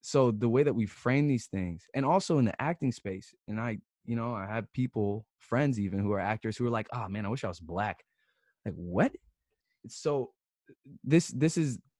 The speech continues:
to people who have felt privileged their entire life, equality feels like they are being robbed of something. To have some sense of equity inserted into the system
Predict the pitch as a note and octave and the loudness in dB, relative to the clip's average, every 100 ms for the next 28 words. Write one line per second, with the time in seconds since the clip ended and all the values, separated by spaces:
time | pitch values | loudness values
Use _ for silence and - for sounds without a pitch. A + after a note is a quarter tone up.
0 | - - C#3 F#3 F#3+ E3+ C#3+ - C3 - | -4 -2 2 0 4 6 4 4 -2 0
1 | - C#3 B2+ G#2+ G#2 G2+ - A#2 G#2+ G#2 | 0 2 2 0 0 0 -2 -2 0 0
2 | G2 F2+ - _ _ _ _ _ _ _ | -2 -6 -16 _ _ _ _ _ _ _
3 | _ _ _ _ _ - A2+ - C#3+ D#3 | _ _ _ _ _ -8 -8 0 4 4
4 | B2+ G#2 - B2+ C3 A#2+ G#2+ G2 F#2+ - | 2 -2 -2 0 0 0 -4 -6 -6 -12
5 | - _ G#2 G#2+ G2 G#2 F#2 E2 F#2+ F#2+ | -20 _ 0 2 2 2 0 0 -2 -2
6 | F2+ F2 F2 E2+ - F#2+ F#2+ _ _ _ | -6 -14 -12 -12 -14 -16 -18 _ _ _
7 | _ _ _ - A2 A#2 A2 F#2+ A2 - | _ _ _ -8 -4 -2 -2 -4 -6 -4
8 | G#2 F#2+ D2+ _ _ _ _ A2 G#2+ G2 | -6 -6 -12 _ _ _ _ -6 -4 -6
9 | F#2 F#2 G#2 - G2+ F#2 F#2 - F#2 - | -6 -6 -8 -6 -6 -4 -6 -8 -10 -10
10 | F#2 - F#2 F2 | -12 -8 -10 -10